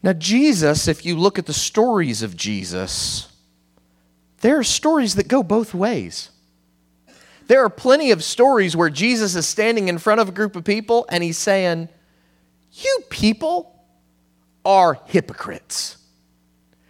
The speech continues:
You are a nest of vipers. You know better, and you're not doing it. In fact, you're whitewashed tombs. You have painted the outside to look real nice,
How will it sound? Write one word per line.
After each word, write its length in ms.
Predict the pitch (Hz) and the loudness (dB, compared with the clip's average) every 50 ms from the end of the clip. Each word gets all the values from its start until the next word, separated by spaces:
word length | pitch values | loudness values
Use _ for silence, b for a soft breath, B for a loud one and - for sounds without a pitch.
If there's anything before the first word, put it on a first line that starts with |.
| _ _ _ | _ _ _
You 320 | - 208 320 349 370 381 320 | -4 0 2 4 4 4 2
are 380 | 220 - 202 226 240 240 214 - | 2 2 4 6 6 6 6 2
a 120 | 156 147 | 2 0
nest 760 | 135 135 143 165 196 240 277 294 339 - - - - - - - - | 0 -2 -2 0 2 2 2 2 2 0 0 -2 -4 -4 -10 -4 -2
of 180 | 156 143 107 | -2 -2 -2
vipers. 920 | 98 101 107 117 - 226 254 - - - 120 - - - - - - - - _ _ _ _ _ _ _ _ _ _ b b b b b b b b | -6 -16 -2 0 2 2 2 0 -2 -10 -12 -10 -8 -8 -8 -8 -10 -12 -18 _ _ _ _ _ _ _ _ _ _ b b b b b b b b
You 440 | 139 160 208 302 359 392 403 381 294 | -8 -6 -2 2 2 4 4 4 2
know 480 | 254 247 277 320 359 381 392 392 370 | 2 2 6 6 8 10 10 8 8
better, 600 | 294 208 269 302 370 392 381 330 262 160 - - - _ _ _ _ _ _ _ _ _ _ _ _ _ _ _ - | 8 2 2 4 4 4 4 4 0 -2 -4 -10 -18 _ _ _ _ _ _ _ _ _ _ _ _ _ _ _ -8
and 140 | 107 113 | -4 0
you're 120 | 107 143 170 | 2 2 2
not 280 | 143 101 90 - - | 2 -2 -6 -10 -4
doing 260 | - 107 120 117 101 82 | -4 -2 -2 -2 -4 -6
it. 260 | 78 - _ - - _ _ _ _ _ _ _ _ _ _ b b b b b b | -8 -12 _ -20 -20 _ _ _ _ _ _ _ _ _ _ b b b b b b
In 140 | b 226 226 | b 0 0
fact, 300 | - - 254 247 202 - | 2 2 0 2 0 0
you're 140 | 311 330 233 | 2 2 2
whitewashed 840 | 180 165 214 262 311 294 - 196 233 269 285 254 226 - - - - | 2 2 2 2 2 2 0 0 0 2 2 2 -2 -4 -8 -8 2
tombs. 920 | - 349 392 415 370 269 185 131 98 87 - - - - - - _ _ _ _ _ _ _ _ _ _ | 2 4 4 6 4 2 0 -2 -4 -2 -2 -2 -2 -2 -8 -16 _ _ _ _ _ _ _ _ _ _
You 120 | - 277 | 0 0
have 160 | 233 147 - - | 0 0 -2 -4
painted 340 | - 180 196 214 226 208 | 0 0 2 2 0 0
the 120 | 160 156 151 | 0 0 2
outside 560 | 160 202 165 - - - 196 196 202 202 165 | 2 0 0 -2 -2 0 2 2 2 0 0
to 60 | 139 | -2
look 200 | 135 170 202 - | -2 -2 -4 -2
real 220 | 151 165 190 202 185 | -2 -2 0 0 -2
nice, 680 | 170 160 170 190 214 233 214 - - - - - - | -4 -4 -4 -4 -6 -8 -8 -8 -10 -10 -10 -12 -16